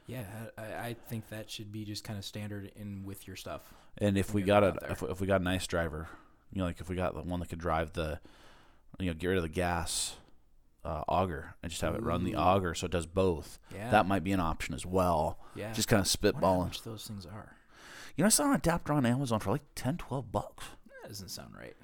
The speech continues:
Speaker 2: Well, it's not one of those can ones. It was just, like, an adapter to go right from the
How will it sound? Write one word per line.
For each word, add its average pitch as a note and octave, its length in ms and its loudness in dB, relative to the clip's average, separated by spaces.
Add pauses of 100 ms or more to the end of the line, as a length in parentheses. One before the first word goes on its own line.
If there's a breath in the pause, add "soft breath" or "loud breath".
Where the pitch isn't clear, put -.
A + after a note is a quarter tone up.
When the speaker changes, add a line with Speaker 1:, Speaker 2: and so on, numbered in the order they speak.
(1120 soft breath)
Speaker 2:
Well, C3 200 10
it's - 100 6
not D#3+ 180 10
one D3+ 100 6
of A#2 40 8
those G2+ 100 4
can A2 380 4
ones. E2 200 -4
It F2+ 40 0
was F2+ 80 0
just, - 180 0
like, F#2+ 100 0
an F#2 60 2
adapter E2+ 460 0
to D#2 80 -6
go F2+ 140 0
right F2 240 0
from E2+ 160 -4
the E2 220 -4